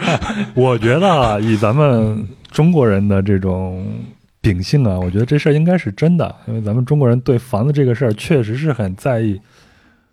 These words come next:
我之前听这个无聊斋啊，无聊斋讲了一个商业的故事，嗯，说这个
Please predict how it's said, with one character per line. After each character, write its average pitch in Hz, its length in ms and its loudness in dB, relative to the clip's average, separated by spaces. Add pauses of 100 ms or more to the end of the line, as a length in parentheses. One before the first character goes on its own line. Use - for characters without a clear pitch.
(160)
我 120 100 0
之 175 140 0
前 160 180 2
听 190 240 0
这 180 100 2
个 139 80 4
无 117 140 0
聊 147 160 2
斋 165 200 0
啊， 143 100 2
无 110 100 2
聊 139 160 0
斋 170 180 2
讲 127 200 -2
了 107 80 -4
一 123 80 -2
个 135 40 -2
商 160 240 0
业 175 140 2
的 104 100 2
故 104 220 -2
事， 107 260 -8 (400)
嗯， 101 280 -4
说 135 260 2
这 127 160 2
个 107 420 0